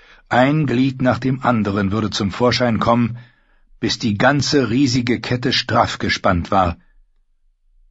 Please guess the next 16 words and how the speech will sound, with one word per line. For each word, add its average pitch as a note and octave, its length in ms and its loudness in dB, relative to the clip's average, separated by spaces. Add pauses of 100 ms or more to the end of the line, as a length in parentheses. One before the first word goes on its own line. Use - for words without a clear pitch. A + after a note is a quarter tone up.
König F#2+ 380 -2
Stannis A2+ 440 2
hatte A2 180 -2
seine G2+ 260 0
Flotte A#2+ 340 0
in A2+ 60 2
den G#2 160 2
Blackwater G#2+ 500 0
hineinrudern A#2 680 2
lassen, A#2 420 0 (680)
doch F#2 160 -4
sie G2 200 -2
würde G#2 240 0
nicht G#2 320 -2
wieder A2 180 0
hinausrudern. G#2 920 -2